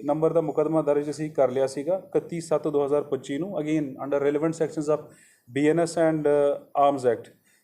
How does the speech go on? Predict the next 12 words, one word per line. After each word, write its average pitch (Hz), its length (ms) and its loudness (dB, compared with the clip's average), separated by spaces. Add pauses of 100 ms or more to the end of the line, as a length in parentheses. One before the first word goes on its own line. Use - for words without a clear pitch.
(140)
ਤਾਂ 156 420 6
ਇਹਦੇ 175 140 2
ਵਿੱਚ 196 420 0
ਸਾਡੀ 160 420 0
ਜਿਹੜੀ, 180 380 -2
ਅ, 143 640 4
ਪ੍ਰੋਫੈਸ਼ਨਲ 165 640 -2
ਇਨਵੈਸਟੀਗੇਸ਼ਨ 160 680 -2
ਹੈ, 170 200 -4 (440)
ਇਹ 151 300 -2
ਬਿਲਕੁਲ 156 420 0
ਮਤਲਬ 151 580 0